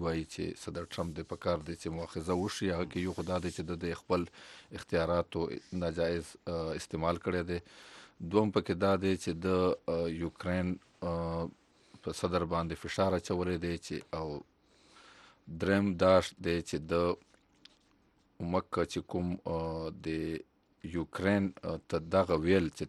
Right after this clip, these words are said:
تاسو یې موږ سیاسي حریف، آه، بایدن، جو بایدن چې کوم پخوانی، آه، نایب صدر و،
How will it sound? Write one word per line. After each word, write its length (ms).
تاسو 280
یې 140
موږ 180
سیاسي 420
حریف، 360
آه، 360
بایدن، 380
جو 120
بایدن 380
چې 60
کوم 160
پخوانی، 420
آه، 480
نایب 240
صدر 280
و، 40